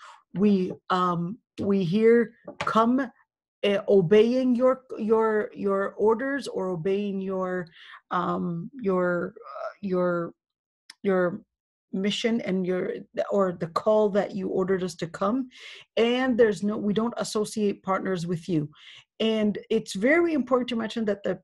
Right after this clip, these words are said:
people of Quraysh were doing already certain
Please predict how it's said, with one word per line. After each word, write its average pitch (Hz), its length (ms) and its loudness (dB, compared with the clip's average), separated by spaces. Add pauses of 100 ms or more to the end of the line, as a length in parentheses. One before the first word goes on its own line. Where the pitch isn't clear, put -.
people 285 640 -2
of 208 280 2 (100)
Quraysh 185 540 0
were 180 160 2
doing 240 720 2 (440)
already 214 720 2
certain 214 1120 0